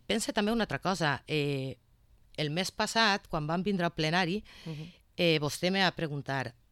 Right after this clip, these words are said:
Speaker 1: «Per què Vox no ha presentat res?» I jo li vaig contestar: «Perquè tot lo que presente i voten que sí, després no es fa.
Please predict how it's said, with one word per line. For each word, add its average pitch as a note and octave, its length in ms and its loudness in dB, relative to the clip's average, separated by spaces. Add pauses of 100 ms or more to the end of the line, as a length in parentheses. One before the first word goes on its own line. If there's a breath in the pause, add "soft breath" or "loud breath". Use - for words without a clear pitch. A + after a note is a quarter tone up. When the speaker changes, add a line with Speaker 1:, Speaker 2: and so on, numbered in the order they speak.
(240)
Speaker 1:
«Per C#3 180 -2
què G#3 140 2
Vox G#3+ 240 -6
no G3 100 2
ha F#3 60 2
presentat E3+ 420 -4
res?» E3+ 240 -2
I D3 60 -4
jo D3+ 80 -2
li D#3+ 80 -2
vaig D#3 160 -2
contestar: C#3 540 -4 (500 loud breath)
«Perquè C#3 320 0
tot D#3 140 -4
lo D#3+ 100 -2
que D#3+ 160 -6
presente D3+ 720 -6
i C#3+ 160 -8
voten C#3+ 260 -8
que D#3 100 -8
sí, E3 160 -6
després D#3 380 -8
no D#3 80 -4
es - 140 -8
fa. C#3+ 240 -8